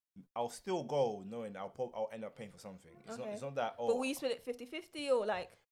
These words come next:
Speaker 1: Me personally, everything I do in life is, fi-, I wanna do it fifty fifty.
Speaker 2: Mm-hmm.
Speaker 1: Do, do you know what I'm saying?
Speaker 2: Mm-hmm.
Speaker 1: But if I'm going out with my girl, I want to treat her out. I'm
Speaker 2: Mm.
Speaker 1: not, I'm not here to go, "Oh no, you gotta get for that." But my girl, for example, just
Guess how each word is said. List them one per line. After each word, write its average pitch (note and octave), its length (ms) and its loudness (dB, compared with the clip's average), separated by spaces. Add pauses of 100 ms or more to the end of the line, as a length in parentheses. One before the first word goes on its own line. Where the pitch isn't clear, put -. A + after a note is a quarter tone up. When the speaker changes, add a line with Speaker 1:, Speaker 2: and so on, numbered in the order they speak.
Speaker 1:
Me F#3 140 -6
personally, F3+ 340 -2
everything E3+ 220 -4
I C#3 40 -2
do C3+ 160 -6
in C3 80 -4
life A2+ 320 -2
is, F#2+ 280 -16
fi-, - 140 -14 (120)
I G#2+ 80 -2
wanna A#2+ 200 0
do G#2 120 -8
it G2 100 -8
fifty G2 180 -14
fifty. - 360 -18 (100)
Speaker 2:
Mm-hmm. G#3 220 -10
Speaker 1:
Do, - 20 -12
do B2 60 -18 (240)
you G#2+ 80 -12
know G#2+ 60 -6
what G#2 120 -8
I'm B2 60 -4
saying? G2+ 120 -6
Speaker 2:
Mm-hmm. F#2 120 -10
Speaker 1:
But A#2 280 2 (760)
if A#2+ 160 -10
I'm A2 140 -6
going C3 140 4
out A2+ 80 0
with G#2 80 -2
my G2+ 60 -6
girl, G#2 300 -4
I G2+ 80 -2
want G#2+ 240 -4
to G2 80 -14
treat G#2+ 240 -12
her G2+ 140 -6
out. F2+ 200 -10 (140)
I'm G#2+ 60 -8
Speaker 2:
Mm. A#2 40 -8
Speaker 1:
not, G#2 200 -6 (100)
I'm G#2+ 240 -8
not A2+ 240 -4
here A2+ 160 -8
to - 100 -18
go, G2 160 -12
"Oh G#2 180 -4
no, G2 80 -12
you F#2+ 100 -14
gotta F#2+ 260 -12
get F#2 160 -12
for F#2+ 80 -18
that." F#2 200 -16 (420)
But F#2+ 200 -12
my C3 160 -2
girl, C3+ 140 0
for C3 100 -8
example, F#2+ 560 -12
just G2 260 -18